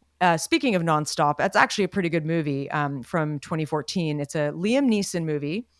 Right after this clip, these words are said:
which is, um, what I've been watching lately since I've been back, because I kinda can't handle a, like, a very complicated plot right now.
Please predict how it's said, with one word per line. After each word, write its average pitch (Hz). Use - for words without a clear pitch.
which 175
is, 165
um, 151
what 185
I've 233
been 254
watching 180
lately 143
since -
I've 170
been 180
back, -
because 160
I 165
kinda 330
can't 247
handle 170
a, 185
like, 185
a 180
very 180
complicated 185
plot -
right -
now. -